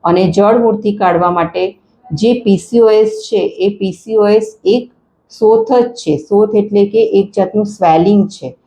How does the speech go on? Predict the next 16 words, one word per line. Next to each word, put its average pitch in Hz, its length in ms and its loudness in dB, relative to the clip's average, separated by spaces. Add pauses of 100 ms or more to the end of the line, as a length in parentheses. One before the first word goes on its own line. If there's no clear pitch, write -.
(300)
અને 202 380 0
આ 208 200 2
સ્વેલિંગને 190 640 0
દૂર 185 280 -2
કરવા 165 400 0
માટે 165 560 -2
આયુર્વેદે 170 720 0 (360)
વિરેચન 208 580 2
ચિકિત્સા 170 500 -6
બતાવી 151 520 -2
છે 214 280 0
અને 180 280 -2
બસ્તી 165 440 -2
ચિકિત્સા 156 480 -2
બતાવી 139 480 -4
છે. 147 280 -16